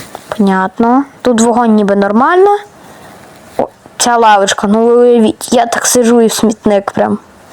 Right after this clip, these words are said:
Вау, ну просто бомба. Так. Ну, коротше, добре, я злізу звідси.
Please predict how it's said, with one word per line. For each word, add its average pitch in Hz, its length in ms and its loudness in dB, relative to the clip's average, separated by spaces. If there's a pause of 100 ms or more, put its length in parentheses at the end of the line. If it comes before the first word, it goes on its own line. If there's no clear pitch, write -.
(480)
Вау, 196 680 0 (220)
ну 214 160 0
просто 196 440 -4
бомба. 196 640 0 (1400)
Так. - 460 -4 (760)
Ну, 269 140 2
коротше, 240 340 0
добре, 208 340 -2 (100)
я 214 180 0
злізу 220 360 0
звідси. 196 360 -2